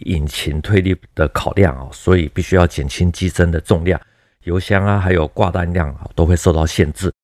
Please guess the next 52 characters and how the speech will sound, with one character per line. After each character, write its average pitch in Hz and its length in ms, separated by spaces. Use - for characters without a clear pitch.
至 160 200
于 95 120
呢， 87 300
因 123 140
为 113 120
购 104 220
买 73 340
F 98 260
十 - 140
六 98 140
A 92 200
B 90 300
啊， - 100
也 73 160
是 - 140
不 - 100
得 98 160
已 82 200
的 71 140
选 - 400
择 - 200
啊， 64 260
这 95 120
是 80 60
他 85 160
的 78 100
说 82 240
辞 - 280
啊。 - 120
当 143 140
然 92 160
呢， 87 140
两 92 200
者 82 140
还 73 160
是 87 280
有 73 140
一 87 80
些 87 320
差 92 240
别， - 200
前 - 260
者 87 140
比 78 100
较 82 140
适 - 160
合 76 260
近 90 240
距 85 200
离 76 100
的 71 220
缠 - 200